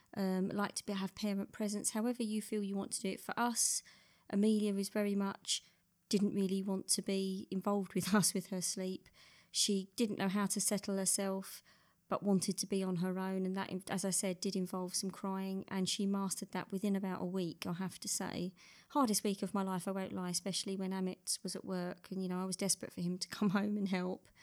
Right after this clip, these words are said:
But we did manage it. And as I say, to this day, she is an absolute pro at settling herself. She'll tuck herself in. Um, for us, what helped is, um, a dummy. I'm not gonna lie, they're not for everybody. They're not for every child.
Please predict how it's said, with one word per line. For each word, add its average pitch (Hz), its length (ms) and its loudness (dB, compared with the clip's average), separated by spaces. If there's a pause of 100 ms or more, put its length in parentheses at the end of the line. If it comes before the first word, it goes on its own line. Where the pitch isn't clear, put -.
(640)
But 196 220 0
we 196 140 2
did 226 200 0
manage 190 340 2
it. 196 280 -4
And 190 220 0
as 190 100 -2
I 196 60 -2
say, 196 260 0
to - 140 -8
this 190 140 -2
day, 190 280 -4
she 190 260 0
is 190 100 -4
an 190 100 -2
absolute 185 600 -4
pro 175 520 -2
at 180 240 -6 (400)
settling 185 600 -2
herself. 185 560 -2
She'll 185 180 -4
tuck - 320 -8
herself 185 440 -6
in. 185 360 -2
Um, 185 300 -2 (400)
for 226 200 2
us, 277 240 0
what 247 140 -10
helped 285 500 -2 (120)
is, 214 520 2
um, 202 440 -2 (120)
a 220 40 -2
dummy. 208 540 0
I'm 202 60 0
not 202 120 0
gonna 196 180 -2
lie, 214 140 -2
they're 214 120 0
not 214 200 0
for - 140 -6
everybody. 214 600 -4
They're 202 100 -2
not 202 200 -4
for - 140 -16
every 196 280 -6
child. 214 640 -4